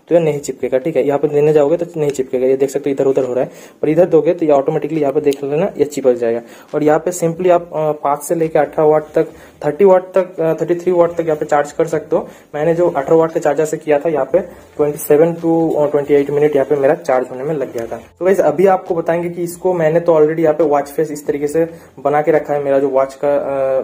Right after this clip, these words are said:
म-, मेरा जो face है, आप किस तरीके से अपना वाला यहाँ पे connect कर सकते हो, ठीक है। तो अपना वाला ये जो देख सकते हो, ये हमारा, अ, हमारा वाला यहाँ पे है, तो ये हमारा watch face यहाँ पे मैंने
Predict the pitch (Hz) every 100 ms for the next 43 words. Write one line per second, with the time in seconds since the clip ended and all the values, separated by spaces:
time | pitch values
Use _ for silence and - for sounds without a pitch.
0 | - 135 131 131 131 135 143 139 143 143
1 | 131 160 - - - 147 185 175 180 175
2 | 147 165 156 147 147 135 156 151 131 151
3 | - 123 123 - 117 113 - - - 156
4 | 113 - - 143 160 160 165 160 151 151
5 | 151 151 151 151 147 147 143 139 147 143
6 | 139 139 135 131 139 139 139 139 131 135
7 | 135 185 - _ 135 139 139 139 131 131
8 | 143 143 131 135 135 131